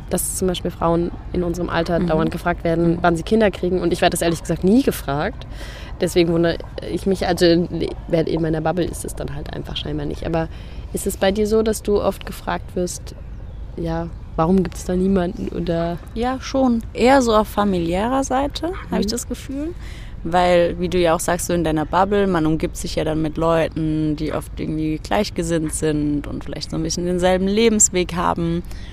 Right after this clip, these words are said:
Speaker 2: und auch aus diesen, in Anführungsstrichen, normalen Gesetzen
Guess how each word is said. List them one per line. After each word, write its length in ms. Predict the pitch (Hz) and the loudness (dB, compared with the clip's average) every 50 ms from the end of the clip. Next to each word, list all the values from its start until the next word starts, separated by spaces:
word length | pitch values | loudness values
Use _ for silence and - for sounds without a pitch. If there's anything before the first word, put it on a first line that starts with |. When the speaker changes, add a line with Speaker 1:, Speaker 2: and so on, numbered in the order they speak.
| - - - - - | -10 -10 -10 -6 -4
Speaker 2:
und 280 | 170 175 165 - - | -2 -2 0 2 4
auch 220 | - 175 180 180 - | 6 6 6 6 4
aus 220 | 165 170 - - | 2 0 0 0
diesen, 580 | - 170 165 156 151 160 160 160 156 156 151 - - - - - | -2 -2 -2 0 0 2 2 2 2 0 -2 -4 -8 -12 -10 -6
in 260 | - 165 165 151 - | -4 -2 -2 -2 -2
Anführungsstrichen, 1000 | - 143 160 - - 160 160 160 156 - - - 156 156 - - 160 151 151 156 - - - - - - - - - - - - | -2 -2 -2 -2 -2 -2 -2 -2 -2 -2 -4 -4 -4 -4 -4 -2 -2 -2 -2 -4 -6 -8 -12 -12 -10 -10 -12 -12 -12 -12 -8 -2
normalen 840 | - 156 156 156 156 151 151 151 156 165 175 180 180 180 175 170 156 | 0 2 4 4 4 4 6 6 8 8 8 6 6 4 2 2 2
Gesetzen 1200 | 143 151 143 135 135 147 151 156 165 - - - - - - 165 160 156 151 151 151 147 147 - | 2 2 0 2 2 4 4 4 4 2 2 2 2 2 2 2 2 2 4 4 4 2 2 0